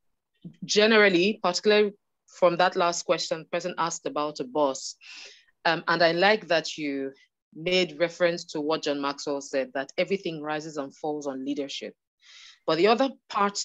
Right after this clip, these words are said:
to that sentence or to that his quote is that leadership rises and falls on communication. And what is happening every time in places of work is a conflict of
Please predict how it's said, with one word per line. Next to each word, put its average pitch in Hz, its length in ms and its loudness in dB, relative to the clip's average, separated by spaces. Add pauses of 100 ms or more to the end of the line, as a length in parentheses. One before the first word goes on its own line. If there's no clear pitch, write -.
to 156 120 -10
that 180 300 -2
sentence 170 640 -2
or 147 140 -6
to 175 100 -6
that 190 220 2
his 156 280 -8
quote 156 400 -4
is 143 160 -10
that 143 240 -2 (380)
leadership 208 560 2
rises 175 560 -2
and 147 160 -6
falls 185 580 -4
on 160 160 -8
communication. 151 1040 -8 (920)
And 185 260 4
what 190 400 0 (140)
is 196 160 -4
happening 220 640 -2
every 202 340 0
time 175 380 -4
in 151 160 -6
places 185 400 -6
of 143 100 -4
work 156 460 -6
is 147 160 -6
a 160 80 -6 (120)
conflict 226 840 -6 (500)
of 160 320 2